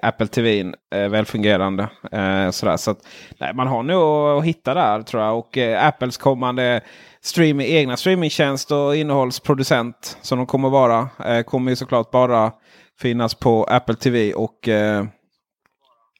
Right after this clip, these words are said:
Android faktiskt också kanske, <laughs> i och med att, eh, Apple Music finns där. Men,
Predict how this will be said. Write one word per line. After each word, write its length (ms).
Android 460
faktiskt 300
också 220
kanske, 540
<laughs> 20
i 40
och 60
med 100
att, 100
eh, 580
Apple 160
Music 320
finns 140
där. 120
Men, 180